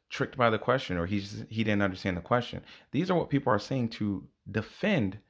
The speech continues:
him not condemning white supremacists. So if anyone would like to talk about this, I'd love to,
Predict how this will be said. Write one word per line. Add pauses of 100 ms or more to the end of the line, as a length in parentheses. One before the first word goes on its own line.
(640)
him
not
condemning
white
supremacists. (2000)
So (1300)
if
anyone
would
like
to (1500)
talk
about
this, (1300)
I'd
love
to,